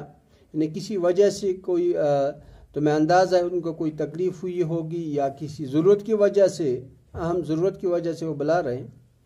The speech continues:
तो नमाज सटिन और अपने माँ बाप, माँ या बाप का हुक्म मानना है और नमाज पढ़ावन से ज़रूरी, ये अहमियत है।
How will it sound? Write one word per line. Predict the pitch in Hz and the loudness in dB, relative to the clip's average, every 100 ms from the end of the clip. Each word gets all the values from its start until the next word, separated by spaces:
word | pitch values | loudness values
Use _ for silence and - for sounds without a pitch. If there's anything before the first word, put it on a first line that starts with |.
| _ _ _ _ _ - | _ _ _ _ _ -10
तो | 151 151 | -8 -4
नमाज | 156 180 180 160 | -4 -2 -2 -4
सटिन | - 202 208 220 233 233 | 0 0 2 0 -2 -4
और | - 170 156 156 | -4 2 4 4
अपने | 170 202 - 143 143 135 | 0 -4 -8 -12 -6 -4
माँ | 135 139 139 139 | -4 -4 -6 -8
बाप, | - 127 131 135 139 139 - | -10 -8 -4 -2 -4 -8 -14
माँ | - 139 147 135 | -8 -6 -4 -6
या | 131 127 | -6 -8
बाप | 120 131 147 156 156 | -8 -4 -4 -4 -8
का | 135 | -10
हुक्म | 143 147 160 139 | -8 -6 -4 -2
मानना | 170 202 165 | 0 0 -2
है | 123 110 - - _ _ _ _ _ _ _ _ - | -4 -10 -16 -20 _ _ _ _ _ _ _ _ -2
और | 139 131 | 0 0
नमाज | 139 156 160 170 160 | -2 -2 -2 -6 -10
पढ़ावन | - 180 180 190 190 | -6 -2 0 -2 -4
से | 208 | -6
ज़रूरी, | 190 233 247 196 | -4 -6 -6 -8
ये | 175 202 | -4 -2
अहमियत | 220 185 220 226 220 147 | -2 -2 -4 0 -2 -2
है। | 113 - | -12 -14